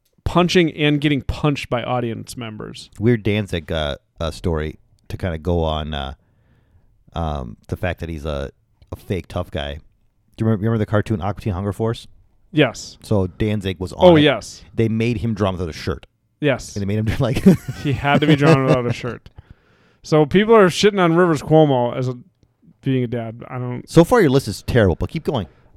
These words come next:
Speaker 1: Uh, well, I don't have a tough dad yet. I guess I just wanna say Henry Rollins.
Speaker 2: You can pick, you can pick my dad.
Speaker 1: <laughs> Your dad's pretty tough. Your dad has hands the size of frying pans, but he's not a musician.
Speaker 2: No, I'm just saying you can, you can, you can,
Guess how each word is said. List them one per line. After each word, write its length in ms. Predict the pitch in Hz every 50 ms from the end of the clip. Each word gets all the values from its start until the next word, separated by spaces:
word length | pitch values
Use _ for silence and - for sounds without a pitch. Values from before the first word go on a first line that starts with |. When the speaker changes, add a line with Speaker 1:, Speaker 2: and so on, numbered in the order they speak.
| _ _ -
Speaker 1:
Uh, 580 | 170 165 165 160 160 160 156 156 156 156 160 170
well, 120 | 170 175 196
I 200 | 202 190 196 226
don't 160 | 240 240 220
have 220 | 214 247 294 349
a 60 | 294 160
tough 300 | - - 190 233 233 -
dad 240 | 185 151 139 127
yet. 220 | 131 123 127 127 - _ _ _ _ _ _ _ -
I 80 | - 175
guess 240 | 170 220 240 233 302
I 80 | 330
just 180 | 254 190 156 151
wanna 140 | 202 196 175
say 140 | 165 185
Henry 240 | 175 156 196 214 208
Rollins. 480 | 160 156 185 269 349 147 113 - - 123
Speaker 2:
You 60 | 165
can 100 | - -
pick, 160 | - 294 285 -
you 80 | 226 -
can 120 | 427 381
pick 160 | - 233 -
my 140 | 120 92 87
dad. 200 | 80 69 82 - - _ _ _ _ _ _ _ _ _ _ _ _ _ _
Speaker 1:
<laughs> 60 | - - - - - - - - - - - - _ -
Your 160 | 165 175 175
dad's 340 | 175 151 170 175 165 165 - -
pretty 200 | - 165 151 - - - -
tough. 160 | 151 - _ _ _ _ _ _ -
Your 100 | 170 185
dad 200 | 208 233 220 180
has 180 | 180 160 143 131
hands 300 | - 165 165 175 170 151
the 40 | 139
size 240 | - 151 147 139 131
of 40 | -
frying 300 | - 143 147 147 143 131
pans, 320 | - 127 123 120 123 - _ _ - - _ _ _ -
but 100 | 170 170
he's 100 | 165 151
not 160 | 165 180 185
a 60 | 185
musician. 560 | 175 156 139 131 170 175 151 - 123 - - 135
Speaker 2:
No, 140 | 147 139 123
I'm 120 | 92 135
just 120 | 131 -
saying 160 | 151 135 110 110
you 80 | 117
can, 160 | - 123 110 -
you 100 | 135 139
can, 180 | - 127 101 -
you 120 | 139 151
can, 360 | - - 135 110 98 92 -